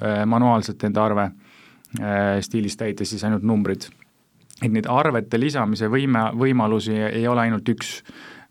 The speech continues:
vaid, vaid neid on mitu nagu erinevat. Äh, jah.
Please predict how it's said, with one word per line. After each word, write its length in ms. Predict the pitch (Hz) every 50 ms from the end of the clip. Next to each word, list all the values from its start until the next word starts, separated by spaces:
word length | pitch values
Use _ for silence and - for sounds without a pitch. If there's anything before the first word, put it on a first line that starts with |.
| - -
vaid, 300 | 107 104 104 101 101 -
vaid 160 | 107 104 104
neid 140 | 117 113 113
on 120 | 110 107 104 117
mitu 280 | 123 123 120 110 101 101
nagu 160 | 101 104 110
erinevat. 580 | 117 110 101 95 101 107 110 - - - - - - - - - - - - - - - _ _ _ _ -
Äh, 360 | 107 107 104 104 101 101 98 95 - - _ _ _ _ _ _ _ _ _ _ -
jah. 200 | - 101 - -